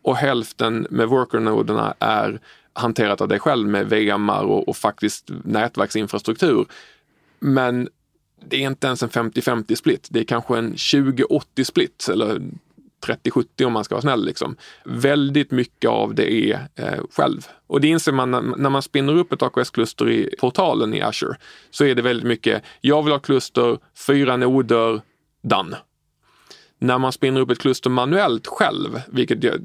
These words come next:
man rekommenderas göra när man ska ha det för produktionsbruk, då ska man spesa mycket mer v-, hur många, eh, nätverks-, vi-, vilka subnets vill du ha, vilka nätverk-,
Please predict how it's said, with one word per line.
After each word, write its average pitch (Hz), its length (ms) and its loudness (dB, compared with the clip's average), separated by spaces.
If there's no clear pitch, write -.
man 123 280 -2
rekommenderas 123 800 0
göra 117 360 2
när 110 100 -4
man 110 160 -2
ska - 120 -6
ha 107 100 0
det 107 80 -2
för - 100 -10
produktionsbruk, 139 920 0
då 139 240 2
ska 156 180 -2
man 139 140 0
spesa 123 640 -2
mycket 127 640 -4
mer 117 580 -2
v-, - 280 -10
hur 143 200 4
många, 127 640 0
eh, 110 300 0
nätverks-, 120 680 -2
vi-, 143 180 0
vilka 143 280 0
subnets 139 680 -2
vill 127 160 0
du 123 80 2
ha, 123 240 2
vilka 117 280 0
nätverk-, 123 720 0